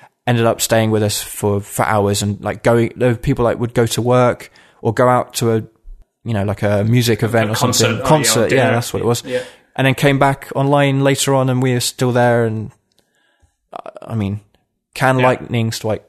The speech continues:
Speaker 1: strike twice? Let's see. Uh,
Speaker 2: Let's see.
Speaker 1: let's see if we can make
Speaker 2: I'm
Speaker 1: it.
Speaker 2: not eating your jelly beans, but yeah.
Speaker 1: Well, someone's gotta come up with some
Speaker 2: <laughs>
Speaker 1: equally or even more gross thing for us to do. Um,
Speaker 2: Yeah.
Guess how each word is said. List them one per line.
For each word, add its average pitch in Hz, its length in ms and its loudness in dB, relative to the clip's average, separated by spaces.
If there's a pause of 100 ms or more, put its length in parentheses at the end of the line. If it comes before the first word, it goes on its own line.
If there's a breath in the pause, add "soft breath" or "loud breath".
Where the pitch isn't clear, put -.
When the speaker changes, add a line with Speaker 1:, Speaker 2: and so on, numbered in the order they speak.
Speaker 1:
strike - 340 0
twice? 101 360 -4
Let's - 160 -2
see. 101 340 -2 (160)
Uh, 104 320 2 (100)
Speaker 2:
Let's 123 220 -2
see. 104 260 -6 (140)
Speaker 1:
let's 117 140 -2
see 147 80 4
if - 80 -2
we 127 80 0
can 120 80 0
make 117 120 2
Speaker 2:
I'm - 60 4
Speaker 1:
it. 156 40 4
Speaker 2:
not 156 180 6
eating 147 260 4
your 135 100 8
jelly 117 280 2
beans, 104 520 -8
but - 160 -4
yeah. 104 260 -4 (120)
Speaker 1:
Well, - 420 2
someone's 156 380 2
gotta - 180 0
come 123 160 0
up 113 120 0
with 120 100 -4
some 107 400 -2 (160)
Speaker 2:
<laughs> - 160 -16
Speaker 1:
equally 147 600 2
or 117 440 2
even 123 600 -2
more 117 420 2
gross 110 520 0 (120)
thing 107 240 0
for 110 140 -2
us 104 140 -2
to 107 100 -2
do. 101 400 0 (180)
Um, 101 400 2
Speaker 2:
Yeah. 107 240 -4